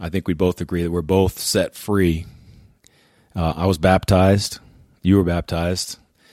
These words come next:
Uh, I heard you say just this evening, we were at an event here before we recorded this tonight,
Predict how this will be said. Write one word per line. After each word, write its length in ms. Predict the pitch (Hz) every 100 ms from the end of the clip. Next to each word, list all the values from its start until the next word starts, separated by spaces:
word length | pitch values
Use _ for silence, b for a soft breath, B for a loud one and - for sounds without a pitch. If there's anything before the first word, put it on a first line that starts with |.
| b b -
Uh, 80 | 85
I 80 | 87
heard 180 | 131
you 60 | 117
say 200 | - 113
just 220 | 104 113
this 180 | 110 -
evening, 280 | 110 82 73
we 60 |
were 100 | 85
at 80 | 90
an 100 | 87
event 320 | 78 90 90
here 300 | 90 90 82 82 b b _ _ _ _ -
before 260 | - 90
we 260 | 90 87 110
recorded 420 | 95 - 101 82
this 160 | 73 -
tonight, 380 | 78 73 76